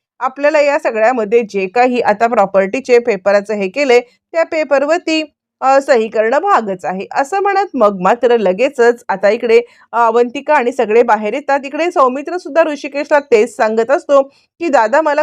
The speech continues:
खरंच पटलेलं नाहीये, तू हा निर्णय का घेतलास?" यावरती ऋषिकेश म्हणतो, "हे बघ, सगळ्यांच्या भल्याचं आणि आत्ता घराच्यासाठी जे काही महत्त्व आहे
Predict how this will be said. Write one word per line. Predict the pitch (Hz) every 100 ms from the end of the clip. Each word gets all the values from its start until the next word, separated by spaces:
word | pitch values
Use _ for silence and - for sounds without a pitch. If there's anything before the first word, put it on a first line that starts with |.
| 320
खरंच | 285 226 226
पटलेलं | 233 226 226 294
नाहीये, | 302 277 302
तू | 311 349
हा | 320
निर्णय | 320 311 320 349
का | - 269 330
घेतलास?" | 349 311 254 262 277 _ _ -
यावरती | 302 302 294 339
ऋषिकेश | 277 262 247 269
म्हणतो, | 302 302 311
"हे |
बघ, | 269 294
सगळ्यांच्या | - 240 208 226 247 254
भल्याचं | 233 190 240 262 254 247 _ _
आणि | 285
आत्ता | 320 233 233 - 320
घराच्यासाठी | 294 240 247 269 311 302 247 240 226 277 277 _ -
जे | 220 294 359
काही | 359 320 339
महत्त्व | 294 254 262 262 233
आहे | 285 311